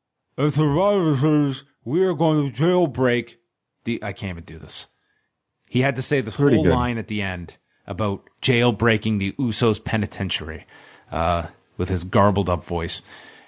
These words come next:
Speaker 1: Miz says it isn't the Shield's moment, and their happy reunion tour ends tonight.
Speaker 2: Yeah, these guys all got a really good heel reaction.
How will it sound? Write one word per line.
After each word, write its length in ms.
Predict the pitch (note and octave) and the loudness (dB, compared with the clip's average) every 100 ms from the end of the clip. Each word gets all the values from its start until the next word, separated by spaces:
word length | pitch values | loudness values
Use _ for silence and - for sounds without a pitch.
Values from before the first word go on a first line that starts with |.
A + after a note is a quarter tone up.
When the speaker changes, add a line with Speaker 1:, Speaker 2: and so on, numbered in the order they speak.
| _ - - | _ -14 -2
Speaker 1:
Miz 220 | C3+ D3 | -2 2
says 260 | D#3 C#3+ | 2 2
it 100 | B2 | 2
isn't 220 | C3+ B2+ A2 | 0 -2 -4
the 60 | |
Shield's 340 | - B2+ A#2+ G2+ | -4 -2 -2 -2
moment, 380 | G#2+ G2+ G2+ - _ | -4 -4 -6 -10 _
and 100 | F#2 | -10
their 80 | F#2 | -4
happy 340 | G#2+ G2+ A2 | -2 0 0
reunion 480 | F#2+ F#2+ F#2+ G2 F#2 | -2 -2 -2 -2 -4
tour 340 | F2 F2 E2+ - - | -4 -4 -4 -8 -10
ends 240 | F2 E2+ | -8 -8
tonight. 320 | - D#2+ - - _ _ _ _ _ _ _ - - _ _ _ - | -10 -12 -16 -20 _ _ _ _ _ _ _ -20 -20 _ _ _ -4
Speaker 2:
Yeah, 260 | F#2 F2+ D#2+ | 0 0 0
these 220 | G#2+ C3+ | 0 2
guys 240 | F3 D3 | 2 4
all 340 | A#2+ A#2 A#2+ G2 | 4 4 2 0
got 220 | G2+ F#2 | 0 0
a 40 | |
really 600 | E2+ E2+ F2 G2 G2 G2 | -2 -4 0 2 2 2
good 320 | E2+ - F#2+ F2+ | 0 0 2 4
heel 300 | F2+ F2+ E2 | 4 4 4
reaction. 760 | E2 D#2 D#2 - - D2+ E2+ | 2 2 0 0 0 0 -2